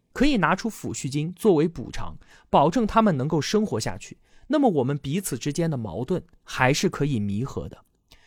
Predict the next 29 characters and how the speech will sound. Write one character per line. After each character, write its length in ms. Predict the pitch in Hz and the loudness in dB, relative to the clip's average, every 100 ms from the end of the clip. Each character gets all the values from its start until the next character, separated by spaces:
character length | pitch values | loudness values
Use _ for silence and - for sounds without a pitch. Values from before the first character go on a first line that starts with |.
| _ - | _ -16
结 140 | - 196 | 2 4
果 120 | 247 | 4
几 120 | - | 0
天 160 | 131 117 | -2 -4
之 100 | 123 | -4
后， 240 | 113 - _ - | -6 -10 _ 4
美 160 | 185 | 6
国 160 | 190 262 | 6 4
人 80 | 285 | 4
给 160 | 151 | 2
的 80 | 139 | 2
答 180 | 104 123 | 0 -2
复 240 | - - - - | -2 -6 -10 -6
是 180 | - | 0
每 220 | 294 190 123 | 4 4 4
个 120 | 196 | 2
死 200 | - 131 | 2 -2
难 160 | 160 127 | -2 -2
者 220 | 98 - - | -6 -10 0
给 160 | 143 | 4
予 200 | 202 170 | 4 2
三 340 | - - 190 190 | -2 2 2 2
千 240 | - 180 | 2 2
美 180 | 165 98 | 2 -2
金 160 | 117 123 | -4 -2
的 100 | 120 | -4
抚 160 | - | -4
恤 180 | 95 113 | -8 -6
金。 200 | 110 104 | -8 -10